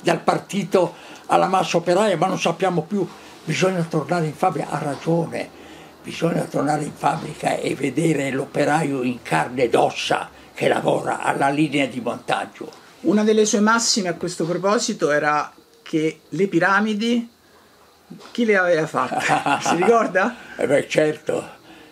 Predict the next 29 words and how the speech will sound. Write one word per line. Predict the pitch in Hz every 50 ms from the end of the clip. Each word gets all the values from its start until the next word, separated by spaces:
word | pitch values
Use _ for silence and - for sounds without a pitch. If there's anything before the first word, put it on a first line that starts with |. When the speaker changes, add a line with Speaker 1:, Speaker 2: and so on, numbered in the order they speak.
| - -
Speaker 1:
Eh, | - - -
le | - 135
piramidi, | - - 147 147 151 165 185 190 185 170 143 139 147 147
eh, | 143 139 127 131 139
io | 147 151 151 147 139
le | 139 139
ho | 147 139 143
visitate, | 117 - 127 117 127 - - 175 156 180 208 208 - 165 143 -
tutti | - 175 165 - - 143
le | 139 143
hanno | 139 139
visitate, | 131 123 127 120 131 120 - - 151 175 196 190 190 - 147 139
a | 135
Luxor, | 135 143 165 175 170 - - - 151 139 127 131 127 120
eh, | 117
beh, | 110 123
naturalmente, | 117 123 113 - - 123 123 131 135 143 151 - - - 120 - - - - - - - - -
naturalmente | - - - - - 143 143 147 151 151 - 160
quella | 143 151 147 143 143
di | 139 139 123
Cheops, | - - 160 156 165 160 165 175 160
e | 147 -
poi, | - 131 147 147 151
eh, | 151
hanno | 147 147 143 127 127 - - 156 170 170 170
il | 190 185
nome | 180 185 202 220 226 208 190
dei | 180 180 165
faraoni, | 165 - 190 175 175 175 190 208 214 190 165 151 135 127